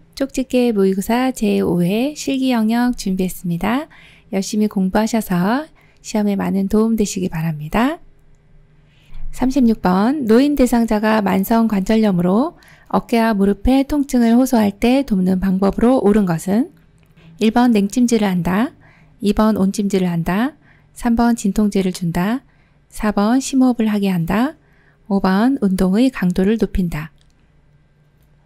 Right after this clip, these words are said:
정답은요? 이 번입니다. 온찜질을 한다입니다. 만성 관절염일 때는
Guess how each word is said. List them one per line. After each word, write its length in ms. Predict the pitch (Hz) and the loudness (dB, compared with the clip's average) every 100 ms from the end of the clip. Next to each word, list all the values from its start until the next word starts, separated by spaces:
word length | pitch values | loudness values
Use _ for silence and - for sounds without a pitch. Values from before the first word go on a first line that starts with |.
| _ - | _ -6
정답은요? 760 | 185 180 170 165 226 294 349 - _ _ _ _ _ _ _ _ _ - _ - | -4 -2 -2 -2 0 0 -4 -12 _ _ _ _ _ _ _ _ _ -20 _ -4
이 120 | 196 | 0
번입니다. 760 | 202 185 165 165 214 277 330 330 | 0 0 -2 -2 0 0 -2 0
온찜질을 760 | 214 220 269 262 247 240 233 | 2 2 2 0 2 0 0
한다입니다. 720 | 220 202 196 190 180 185 233 320 _ - - - | 0 0 0 -2 -2 -2 -2 -4 _ -20 -20 -8
만성 640 | 180 180 185 240 277 294 | -2 0 2 2 2 0
관절염일 720 | 285 226 214 196 190 185 190 | 0 0 0 0 0 0 -2
때는 540 | 185 170 170 202 302 | 0 2 2 2 0